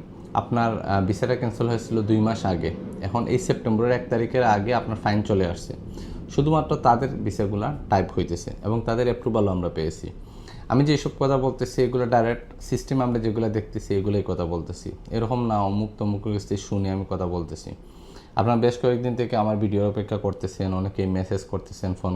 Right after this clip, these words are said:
করতেছেন। তো আমি এটাই বলবো যে আপনারা বিভ্রান্ত হবেন না। আপনাদের যেই অবস্থায় আপনারা আছেন, যেই কোম্পানিতে জব করতেছেন, ওইখানে আপাতত থাকাটা বেটার হবে। যদি ট্রান্সফার কখনো খুলে,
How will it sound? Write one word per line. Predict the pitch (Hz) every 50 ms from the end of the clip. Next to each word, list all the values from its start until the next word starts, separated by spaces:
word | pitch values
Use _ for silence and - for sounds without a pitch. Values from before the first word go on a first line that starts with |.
| 87 -
করতেছেন। | 92 90 - 87 87 - - 87 87 90 - - - - - - - - - - - - - - - - - - -
তো | - 107 107 101 104
আমি | 120 131 135
এটাই | 131 139 139 131 127
বলবো | 117 107 107 110 104
যে | 107 101
আপনারা | 107 110 110 101 107
বিভ্রান্ত | 98 98 107 107 107 107
হবেন | 104 101 95 92 98 95 95 95
না। | 110 143 - - - - - - - - - -
আপনাদের | - - 117 117 117 123 117 113 107 101
যেই | 107 110 117 123 131 - - 85
অবস্থায় | 107 110 113 113 - 131 113 101
আপনারা | - - 104 98 95 90 90
আছেন, | 92 - - 107 123 151 156 - - - - - - - - 98 98
যেই | 101 101 95 -
কোম্পানিতে | 104 101 101 104 104 98 104
জব | 101 107 92 - -
করতেছেন, | 101 95 - - 104 - - 107 104 92
ওইখানে | 90 90 - 98 98 98 95
আপাতত | - 95 92 85 95 90 92
থাকাটা | 95 82 87 90 87 85 92
বেটার | 90 82 87 87 -
হবে। | - 87 90 117 165 - - - - - - - - - - - - - 104
যদি | 110 123 143 139
ট্রান্সফার | - 131 123 120 - 127 127 - 127
কখনো | 120 - 139 131 127
খুলে, | 127 - - 117 107 110